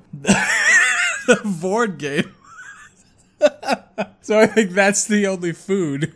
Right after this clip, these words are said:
that actually made it into the show, 'cause I don't remember any other food.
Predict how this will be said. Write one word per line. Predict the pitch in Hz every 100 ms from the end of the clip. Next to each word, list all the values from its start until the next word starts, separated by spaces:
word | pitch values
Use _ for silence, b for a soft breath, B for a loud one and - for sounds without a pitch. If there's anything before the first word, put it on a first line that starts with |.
| -
that | 165
actually | 156 175 - 165
made | 151 156 151
it | 147
into | 156 143
the | 143 135 135 -
show, | - 170 160 123
'cause | 143
I | 147
don't | 180
remember | 170 156 151
any | 135 143 139
other | 135
food. | 127 143 120 117